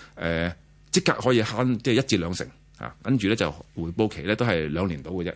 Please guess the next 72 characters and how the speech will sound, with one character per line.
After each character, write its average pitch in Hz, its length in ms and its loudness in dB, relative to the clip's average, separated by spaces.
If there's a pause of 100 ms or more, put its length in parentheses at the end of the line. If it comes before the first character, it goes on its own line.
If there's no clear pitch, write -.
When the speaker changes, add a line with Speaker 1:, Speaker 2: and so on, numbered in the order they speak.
(320)
Speaker 2:
但 117 180 2
係 113 80 -4
你 139 80 2
明 123 140 4
白 101 100 0 (140)
嗰 151 80 2
個 151 120 2
係 120 40 4
一 - 40 4
個 110 140 0 (140)
單 156 260 2
棟 98 160 2
建 - 140 0
築 123 80 2 (100)
物， - 40 -4 (440)
佢 104 60 2
有 107 200 2
唔 82 120 -4
同 76 120 -8
嘅 90 40 -4
背 98 200 0
景， 92 180 -2
所 117 120 -2
以 104 40 -2
可 95 120 -2
以 110 120 4
慳 110 280 0
到 92 140 2
一 107 60 2
個 82 120 -6
比 90 120 -4
較 78 160 -2 (100)
高 110 100 0 (160)
嘅 76 240 -2
一 - 40 -4
個， - 120 -4 (220)
Speaker 1:
嗯。 78 120 -6
Speaker 2:
呃， - 40 -8
係 73 180 -8
數。 78 180 -2 (420)
但 90 140 0
係 - 120 -14
政 110 120 2
府 123 160 2
建 110 100 2
築 87 60 0
物 - 40 -2
所 101 420 2
有 113 180 4
嚟， 71 60 -6 (320)
即 120 80 0
係 104 100 2
你 95 80 0
話 98 120 0
撈 117 140 4
勻 107 160 0
嚟 69 80 -6
講 82 180 -2
呢， 117 100 -4 (280)
呢 135 140 0
個， 101 340 2
呃， 87 200 -2
定 82 160 -4 (260)
百 117 80 4
分 107 80 4
之 - 160 2
五 - 60 -6
呢， 95 180 0 (280)
係 90 100 -2
具 82 140 -4
體 - 300 -8
嘅。 - 20 -8